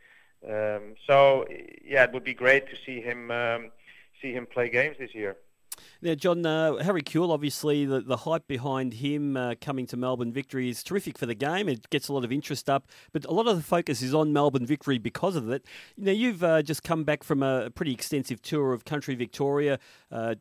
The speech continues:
Speaker 2: you know, coaching clinics and playing games and friendlies and, and, uh, and also you're coaching the coaches too. What's the feedback been from the grassroots? Why are they going to buy a Melbourne Heart membership rather than the Melbourne Victory membership?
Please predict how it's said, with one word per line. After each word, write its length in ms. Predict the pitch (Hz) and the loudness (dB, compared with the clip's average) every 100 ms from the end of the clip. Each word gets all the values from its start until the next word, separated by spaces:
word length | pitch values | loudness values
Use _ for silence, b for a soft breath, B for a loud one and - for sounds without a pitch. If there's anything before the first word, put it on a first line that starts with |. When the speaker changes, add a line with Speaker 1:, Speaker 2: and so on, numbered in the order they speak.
| _ | _
Speaker 2:
you 140 | - 123 | -4 -2
know, 100 | 113 | -2
coaching 400 | - 151 - 131 | 2 0 0 -6
clinics 360 | 156 147 - | -2 -2 -2
and 160 | 123 113 | -4 -4
playing 360 | - 143 127 120 | -4 -2 -2 -2
games 340 | 131 135 113 | -2 -2 -4
and 80 | 113 | -4
friendlies 360 | 143 139 131 | -2 0 -2
and, 160 | 120 113 | -4 -8
and, 340 | - 123 120 117 | -6 -4 -2 -2
uh, 300 | 117 113 113 | -2 -2 -2
and 120 | 127 | -2
also 260 | 131 127 120 | -2 -2 0
you're 240 | 127 131 | 2 0
coaching 380 | - 131 - 120 | -2 -6 -4 -6
the 60 | 110 | -4
coaches 460 | 135 139 - 104 | -2 -2 -4 -8
too. 280 | - 156 131 - B B B - | -2 0 0 -4 B B B -4
What's 280 | 277 - - | -4 -2 -2
the 120 | 226 | -2
feedback 640 | - 190 190 156 165 151 | -2 0 0 0 -2 -2
been 240 | - 151 151 | 0 2 2
from 180 | 147 131 | 0 -2
the 80 | |
grassroots? 720 | 123 131 135 135 127 107 - | 0 0 0 0 -2 -2 -4
Why 260 | 151 202 254 | 0 0 2
are 20 | |
they 160 | 254 226 | 2 2
going 260 | 202 190 | 2 2
to 160 | - 156 | 2 -2
buy 280 | 139 147 147 | 0 2 2
a 60 | |
Melbourne 500 | 139 147 151 139 135 117 | 2 2 2 2 0 -2
Heart 320 | 143 175 185 | 0 0 0
membership 460 | 131 123 113 - 139 | -2 -2 -2 -2 -2
rather 180 | 139 135 | 2 2
than 80 | 127 | 2
the 80 | 131 | 2
Melbourne 320 | 131 127 123 | 2 2 0
Victory 360 | 120 - 143 123 | -2 -2 -2 0
membership? 440 | 123 117 113 123 | 0 -2 -4 -8